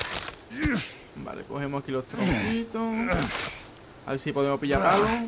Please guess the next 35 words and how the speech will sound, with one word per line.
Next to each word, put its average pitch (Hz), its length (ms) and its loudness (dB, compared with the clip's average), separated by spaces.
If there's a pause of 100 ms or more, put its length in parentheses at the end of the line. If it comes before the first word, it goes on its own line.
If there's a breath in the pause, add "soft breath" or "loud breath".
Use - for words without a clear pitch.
Con 156 120 -4
estos 190 180 2
arbolitos 147 440 6
pequeños 135 400 2
si - 120 0
nos 135 140 2
dejará. 139 360 4 (2500 loud breath)
Vale, 156 340 8
eh, 208 440 6
vamos 180 200 2
a 170 40 2
pillar 170 280 2
todos 165 200 2
los 156 120 4
palos 165 340 4
que 156 80 -2
pillemos. 233 480 2 (680)
No 147 80 -4
nos 151 100 2
vamos 151 140 4
a 151 40 6
dejar 151 340 8
ningún 143 340 -2
palo 156 240 8
at-, 143 80 4 (160)
he 143 80 0
dicho, 160 200 0
vamos 156 200 0
a - 20 -4
pillar 147 220 2
todos 185 260 2
los 156 100 4
palos 170 300 4
que 185 80 -2
pillemos. 139 400 -2